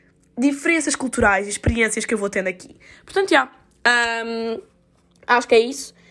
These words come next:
Ah, vou acabar por aqui. Ahm, este foi alguma das pequenas coisas que eu fui vendo ao longo destes dez dias.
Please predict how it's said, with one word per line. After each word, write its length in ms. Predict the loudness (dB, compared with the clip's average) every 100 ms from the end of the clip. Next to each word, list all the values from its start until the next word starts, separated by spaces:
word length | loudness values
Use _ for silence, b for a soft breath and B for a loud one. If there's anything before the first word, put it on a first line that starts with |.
| b b b 2
Ah, 300 | 4 4 2
vou 160 | 0
acabar 280 | 2 2 2
por 120 | 2
aqui. 500 | -2 0 -4 -4 -6 _
Ahm, 800 | 2 4 4 4 2 0 -4 -6 -2
este 260 | -2 -2
foi 220 | 4 6
alguma 420 | 6 4 2 0 2
das 280 | 2 0
pequenas 540 | -12 _ -4 0 0 2
coisas 380 | 2 2 0 -2
que 100 | -2
eu 60 |
fui 200 | 0 -2
vendo 400 | 2 0 0 -8 -2
ao 160 | 0
longo 240 | 0 -4 -6
destes 300 | -8 -8 -6
dez 280 | -4 -4 -6
dias. 640 | -4 -2 0 -2 -4